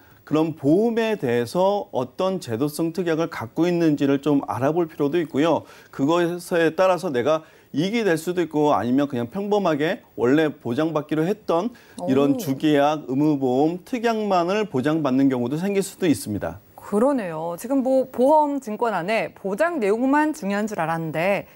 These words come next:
Speaker 2: 이런 제도성 특약이 잘 갖춰져 있는 보험을 선택하면 더 유리할 것 같은데
Speaker 1: 네.
Speaker 2: 아까 말씀 주신 게 뭐 좋은 것도 있고 평범한 것도 있고 가지각색이라고 하셨잖아요.
Speaker 1: 네.
Speaker 2: 제도성 특약 종류가 어떤 게 있어요?
Speaker 1: 네, 그 종류를 좀 살펴보면요.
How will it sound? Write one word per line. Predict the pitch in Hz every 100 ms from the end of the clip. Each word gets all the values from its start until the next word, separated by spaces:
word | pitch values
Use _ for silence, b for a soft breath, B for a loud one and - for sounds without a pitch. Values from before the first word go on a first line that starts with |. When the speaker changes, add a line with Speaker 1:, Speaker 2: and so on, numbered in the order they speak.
| B
Speaker 2:
이런 | 240 262
제도성 | 170 185 302 320 320
특약이 | 359 381 370 330 330
잘 | - - 220 156 -
갖춰져 | 180 - 302 302 214
있는 | 202 269 311
보험을 | 269 269
선택하면 | 381 381 330 285
더 | 226 165
유리할 | 202 233
것 | 233
같은데 | 185 135 165 175 196
Speaker 1:
네. | 131 110 90
Speaker 2:
아까 | -
말씀 | 202 185 247 254
주신 | 240 226
게 | 202
뭐 | 190
좋은 | 185 247 320
것도 | 320 311 277
있고 | 269
평범한 | 277 427 427 403
것도 | 320 - 262
있고 | 240 - 240
가지각색이라고 | 190 208 190 160 294 302 254 226
하셨잖아요. | 208 202 180 165 196 240 - -
Speaker 1:
네. | 113 98
Speaker 2:
제도성 | - 226 285 330 302 302
특약 | 330 320
종류가 | - 214 247 262
어떤 | 151 - 233
게 | 170
있어요? | - 147 156 269
Speaker 1:
네, | 165 165 143
그 | 180
종류를 | 175 170 220 233 220
좀 | 208 208
살펴보면요. | 247 240 247 170 135 139 185 139